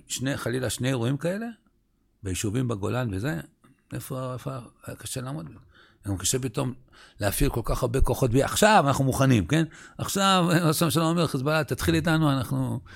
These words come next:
עכשיו אתה מוכן, ואם אתה לא מוכן, אתה, אתה מקבל מכה." זה יכול להיות מכה מאוד כואבת.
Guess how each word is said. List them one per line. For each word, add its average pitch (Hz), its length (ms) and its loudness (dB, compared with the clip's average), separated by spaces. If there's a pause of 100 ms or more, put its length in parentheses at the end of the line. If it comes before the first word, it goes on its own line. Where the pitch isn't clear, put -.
(180)
עכשיו 180 180 -2
אתה 185 120 2
מוכן, 165 320 4 (280)
ואם 156 120 0
אתה 151 140 -2
לא 175 100 0
מוכן, 170 300 -2
אתה, 110 300 -6
אתה 107 140 -10
מקבל 113 320 -4
מכה." 143 340 -6 (840)
זה 101 80 -4
יכול 127 180 -2
להיות 127 160 -2
מכה 143 120 -2
מאוד 139 220 -2
כואבת. - 480 -8